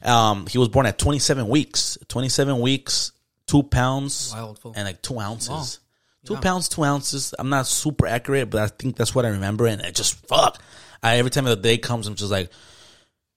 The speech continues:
Speaker 1: fuck, the day, uh, year, uh, three years now. Three years ago, I was like,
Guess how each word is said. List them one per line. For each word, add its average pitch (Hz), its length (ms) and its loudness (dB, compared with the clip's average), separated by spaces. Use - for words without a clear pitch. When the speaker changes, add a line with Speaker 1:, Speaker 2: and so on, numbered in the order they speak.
Speaker 1:
fuck, - 340 0
the 104 100 0
day, 123 480 2
uh, 107 240 4
year, 151 340 4
uh, 110 180 2
three 127 260 -2
years 127 320 0
now. 117 260 0
Three 139 200 0
years 139 240 2
ago, 131 180 6
I 127 80 8
was 110 180 0
like, 104 340 -2